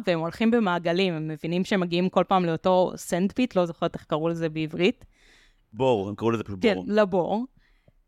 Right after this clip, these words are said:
Speaker 1: אה, והם מנסים להגיע הביתה. אז פה פשוט מציע שהם ינסו להגיע לבור במקום לנסות להגיע הביתה, כי כשהם מנסים להגיע הביתה, הם מנסים להגיע
Speaker 2: לא
Speaker 1: לבור.
Speaker 2: קלטתי את זה בכלל, זה מעולה.
Speaker 1: <laughs> כן,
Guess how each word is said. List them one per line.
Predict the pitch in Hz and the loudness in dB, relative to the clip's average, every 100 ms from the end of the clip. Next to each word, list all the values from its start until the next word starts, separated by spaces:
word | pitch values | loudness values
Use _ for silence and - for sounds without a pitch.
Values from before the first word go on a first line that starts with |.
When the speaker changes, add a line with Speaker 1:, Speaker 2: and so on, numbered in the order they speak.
| - | -2
Speaker 1:
אה, | 202 175 | 0 2
והם | 202 | 2
מנסים | 202 196 196 254 | 2 0 2 2
להגיע | 269 240 233 | 2 2 2
הביתה. | 196 226 226 156 - | 4 2 2 -4 -2
אז | 196 202 | -4 -4
פה | - 311 339 - | -2 2 2 0
פשוט | - 226 285 | -2 -2 0
מציע | 294 302 381 427 349 | 0 0 0 0 2
שהם | - 214 | 0 0
ינסו | 196 190 - 269 | 2 0 -2 0
להגיע | 294 254 262 269 | 2 2 2 2
לבור | 226 175 160 254 359 185 170 | 2 0 2 4 4 0 -2
במקום | 175 - 202 202 202 - - | -4 0 2 2 0 -4 -6
לנסות | 175 170 - 180 | -4 -2 -2 0
להגיע | 190 180 175 170 | 0 0 2 2
הביתה, | 233 320 220 175 - | 4 2 2 0 -2
כי | - 156 - | -8 -8 -8
כשהם | - 170 160 | -6 -4 -2
מנסים | 156 147 175 175 | -4 -4 -2 0
להגיע | 170 160 165 175 170 - | 0 0 0 0 0 -2
הביתה, | 165 208 262 202 | -2 0 2 2
הם | 190 | 0
מנסים | 175 156 185 | -2 -4 -2
להגיע | 180 190 190 | 0 2 2
Speaker 2:
לא | 202 | 2
Speaker 1:
לבור. | 120 277 233 | 0 2 2
Speaker 2:
קלטתי | 139 139 139 151 131 | 2 0 0 0 2
את | |
זה | 127 123 | 0 0
בכלל, | 117 131 123 127 | -2 0 0 2
זה | 113 | 0
מעולה. | 104 107 113 139 156 330 381 330 349 | -2 -2 0 2 2 0 0 -2 -6
Speaker 1:
<laughs> | - - _ | -20 -20 _
כן, | 339 349 262 | 0 2 2